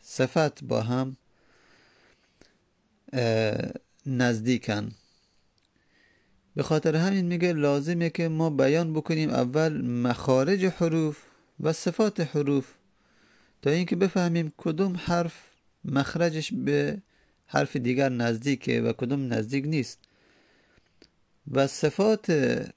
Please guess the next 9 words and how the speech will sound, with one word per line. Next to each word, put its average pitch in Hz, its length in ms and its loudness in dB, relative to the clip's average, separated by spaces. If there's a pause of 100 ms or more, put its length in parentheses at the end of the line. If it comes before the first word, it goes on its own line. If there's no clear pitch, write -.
(540)
حروف 156 480 2
هم 175 280 0
باید 139 360 0
بیان 170 340 2
بکنیم 147 460 0 (200)
تا - 100 -6
اینکه 131 300 0
بفهمیم 151 580 -2
که 175 260 -2